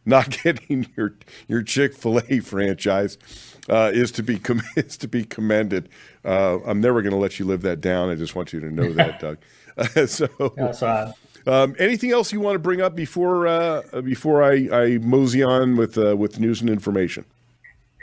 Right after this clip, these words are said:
Speaker 2: No, real quick, I, I do think that you and I are, you know, you, you're looking at the, the physical aspect of wounded, but now, like I said, you shot somebody, you're terminated, and you're locked up in jail. And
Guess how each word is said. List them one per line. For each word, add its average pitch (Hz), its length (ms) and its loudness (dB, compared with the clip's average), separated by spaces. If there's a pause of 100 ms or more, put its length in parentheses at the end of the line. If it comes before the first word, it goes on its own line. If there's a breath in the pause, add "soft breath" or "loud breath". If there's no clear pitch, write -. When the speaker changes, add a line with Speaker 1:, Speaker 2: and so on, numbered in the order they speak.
Speaker 2:
No, 214 180 10
real 220 140 4
quick, 214 300 0
I, 165 240 0
I 160 60 -2
do 196 140 -4
think 151 320 -4
that 147 240 -6
you 160 120 -6
and 151 100 -4
I 143 340 2 (260)
are, 139 380 -8
you 143 140 -10
know, 139 80 -6
you, 156 380 -6 (140)
you're 156 140 2
looking 175 300 4
at 160 220 8
the, 135 260 0
the 127 80 -2
physical 160 460 0
aspect 139 560 2
of 120 180 -6
wounded, 135 480 -2 (260 loud breath)
but 127 200 -2
now, 151 340 4
like 143 180 -2
I 139 60 -6
said, 156 360 0 (420)
you 151 320 -2
shot 170 400 0
somebody, 139 480 0
you're 131 240 -4
terminated, 143 800 2
and 127 460 -4
you're 135 280 -6
locked 143 340 0
up 143 160 -2
in 135 100 -4
jail. 143 560 2 (360 soft breath)
And 123 280 -8